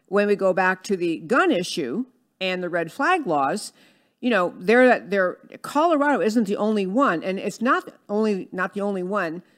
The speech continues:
It is of the mindset of the gun-grabbing left, the anti-Second Amendment left, that says, "We don't care what your stupid reason is. You know, you, we had a complaint. Good enough. Turn your guns in."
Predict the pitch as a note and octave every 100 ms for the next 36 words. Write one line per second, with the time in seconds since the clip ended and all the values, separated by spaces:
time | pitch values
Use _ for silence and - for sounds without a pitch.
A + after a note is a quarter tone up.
0 | _ _ A#3 A#3 A3 F#3+ G#3+ F3 F#3+ F#3+
1 | F#3 B3 D#4+ E4 - F#3 E3+ F#3 F3 E3+
2 | G3 C4 C4+ B3 A#3 B3+ A#3+ G#3 C#3+ E3+
3 | - F#3 F#3 F#3+ G#3+ A#3 C4+ B3+ D4 B3+
4 | F#3 F3+ G3 G3+ F#3+ - G3+ G#3 F#3 F3
5 | - - _ G4 C5 - B3 C4 B3+ G3
6 | - A3 G3 F#3 F#3 F#3 E3 E3+ - -
7 | - G#3+ G3+ F3+ A3 A3+ C4 D4+ D#4 D#4+
8 | D#4 A#3+ G3+ F3+ E3 B3 D4+ A3 F#3+ -
9 | - C4 D4 B3 G3+ G#3 F#3 D#3+ E3